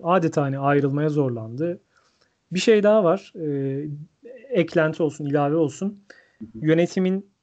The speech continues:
Speaker 1: özellikle sosyal medya üzerinde maşalını yapan medya mensupları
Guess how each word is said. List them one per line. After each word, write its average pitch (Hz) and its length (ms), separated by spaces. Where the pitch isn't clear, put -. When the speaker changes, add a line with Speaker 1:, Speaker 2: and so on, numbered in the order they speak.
Speaker 1:
özellikle 147 320
sosyal 165 460
medya 147 260
üzerinde 135 300
maşalını 151 500
yapan 147 280
medya 160 320
mensupları 135 580